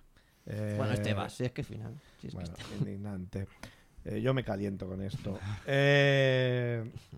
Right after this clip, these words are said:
Speaker 1: yo tengo dos motivos de cese. Uno, el que repito siempre, el parón de pe-, selecciones. O sea,
Speaker 2: <laughs>
Speaker 1: siempre, siempre que hay moti-, <laughs> parón de selecciones, es mi motivo de cese. Porque es,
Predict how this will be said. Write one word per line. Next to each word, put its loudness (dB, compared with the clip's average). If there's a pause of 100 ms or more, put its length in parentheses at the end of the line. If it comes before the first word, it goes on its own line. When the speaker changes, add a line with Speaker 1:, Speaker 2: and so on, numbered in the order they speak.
(240)
Speaker 1:
yo 2
tengo 10
dos 12
motivos 6
de 4
cese. 0
Uno, 2
el -2
que -4
repito -4
siempre, -2 (1000)
el -4
parón 2
de 0
pe-, -12 (180)
selecciones. -2
O -2
sea, 2
Speaker 2:
<laughs> -
Speaker 1:
siempre, -2 (640)
siempre 4
que 10
hay 12
moti-, 6 (220)
<laughs> -4
parón 6
de 0
selecciones, 4
es 6
mi 4
motivo 2
de 0
cese. -8
Porque -2
es, -8